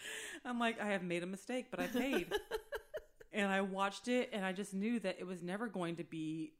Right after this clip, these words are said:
Speaker 1: a good night for me for at least a week or two.
Speaker 2: So that one scared you. I definitely don't wanna watch that one.
Speaker 1: That one scared me, and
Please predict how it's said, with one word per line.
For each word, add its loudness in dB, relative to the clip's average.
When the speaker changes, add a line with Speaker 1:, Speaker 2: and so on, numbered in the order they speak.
Speaker 1:
a -6
good -4
night -4
for -8
me -2
for -4
at -2
least -2
a 0
week -2
or -2
two. 0
Speaker 2:
So 0
that 8
one 2
scared -4
you. -2
I 4
definitely 2
don't 0
wanna -4
watch -6
that -6
one. -6
Speaker 1:
That 4
one 2
scared 2
me, 2
and 0